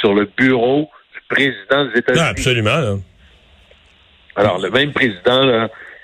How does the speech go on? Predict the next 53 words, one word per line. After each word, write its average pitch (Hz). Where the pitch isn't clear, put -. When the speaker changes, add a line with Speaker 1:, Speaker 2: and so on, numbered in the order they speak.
Speaker 1:
il -
dit, « 101
Moi, 147
je -
suis -
à 143
la 101
tête 139
de 107
la 101
plus 120
grosse 147
armée 120
du 104
monde. 139
Je -
suis 110
à, 104
à 101
la 104
tête 143
d'une 104
puissance 131
nucléaire. 120
Qu'est-ce 190
que 156
je -
dois -
faire 147
aujourd'hui, 123
là, 107
mes 101
conseillers ? » 98
Ben, 98
Monsieur 120
le 131
Président, 123
là, 139
il 113
y -
a 98
de 110
lait 135
maternisé, 117
il 143
y 143
en -
a 113
pas 117
assez 123
sur 123
les 113
tablettes. 92